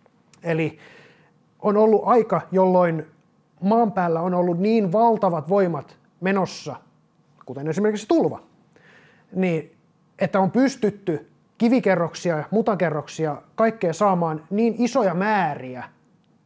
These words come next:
lyhyessä ajassa, ettei kukaan ole pystynyt tuhoamaan niitä, mitä sinne on haudattu. Sen takia meillä on fossiileja.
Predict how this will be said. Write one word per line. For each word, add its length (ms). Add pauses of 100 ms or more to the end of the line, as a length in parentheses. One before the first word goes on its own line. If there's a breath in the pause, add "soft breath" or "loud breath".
(160)
lyhyessä 400
ajassa, 420 (400 soft breath)
ettei 260
kukaan 300
ole 140
pystynyt 500 (320)
tuhoamaan 540
niitä, 200
mitä 180
sinne 200
on 100
haudattu. 500 (600)
Sen 120
takia 200
meillä 180
on 140 (100)
fossiileja. 480